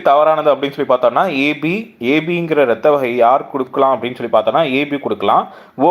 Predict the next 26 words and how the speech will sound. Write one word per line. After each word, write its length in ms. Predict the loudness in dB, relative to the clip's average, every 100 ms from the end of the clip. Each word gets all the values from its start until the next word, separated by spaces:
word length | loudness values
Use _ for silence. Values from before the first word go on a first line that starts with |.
| 2
கொடுக்க 200 | 0 0 -2
முடியாது. 280 | 0 -2 -4 -16 _ -2
இந்த 80 | -2
இடத்துல, 240 | 2 0 0
இந்த 100 | 0
இடத்துல 240 | 0 0 0
இதை 100 | 0 -4
கொடுத்துருக்காங்க, 540 | -4 -2 0 0 0 -4 -6 -4
இதுதான் 240 | -2 0 2
தவறானது. 420 | 2 2 -2 -12 _ _ _ _ _ _ _ -18 -18 _ _ _ _ _ _ -14 -10
ஓகேங்களா? 360 | -6 -2 -2 -4 -4 -2
அடுத்து 260 | -2 -4 -12 -16 _ _ _ _ _ _ 0
வாக்கியம், 460 | 0 0 -2 -6 -6 -12 _ -4
ரெண்டு 180 | -2 2 2
வாக்கியங்கள் 400 | 2 -2 -4 -6
கொடுத்துருக்காங்க. 460 | -6 -4 -2 0 0
இந்த 100 | 0 -2
ரெண்டு 160 | 0 2
வாக்கியங்கள்ல 500 | 2 0 -2 -2 0 0
எந்த 120 | 0 0
வாக்கியம் 300 | 0 -6 -2
சரி 160 | -2 0
அப்படிங்கிறத 360 | -2 -4 -4 -2 0
பார்க்கணும். 320 | -2 -4 -10 _ -20 -20 _ -4 2
கௌதம 460 | 4 2 0 0 0
புத்தரால் 480 | 0 2 4 4